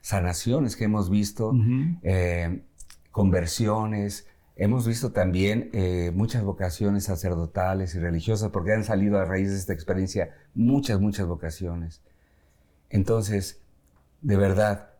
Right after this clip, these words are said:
Speaker 1: sigue habiendo muchas cosas hermosas. Lo que, lo que a nosotros, eh, por lo que los bienhechores nos dijeron, que seguían adelante con nosotros apoyándonos en esta obra, fue cuando nos preguntaron, "¿Por qué los tenemos que apoyar ustedes?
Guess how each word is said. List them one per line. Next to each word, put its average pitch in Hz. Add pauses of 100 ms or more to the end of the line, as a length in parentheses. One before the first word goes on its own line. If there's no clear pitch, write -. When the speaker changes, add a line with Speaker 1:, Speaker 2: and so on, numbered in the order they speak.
(120)
Speaker 1:
sigue 113
habiendo 107
muchas 104
cosas 98
hermosas. 85 (600)
Lo 110
que, - (840)
lo 113
que 123
a 113
nosotros, 139
eh, 92 (540)
por 101
lo 104
que 113
los 98
bienhechores 107
nos 101
dijeron, 92 (460)
que 101
seguían 101
adelante 98
con 92
nosotros 87
apoyándonos 98
en 92
esta 101
obra, 113 (680)
fue 113
cuando 104
nos 92
preguntaron, 92
"¿Por 107
qué 135
los 151
tenemos 120
que 123
apoyar 101
ustedes? 92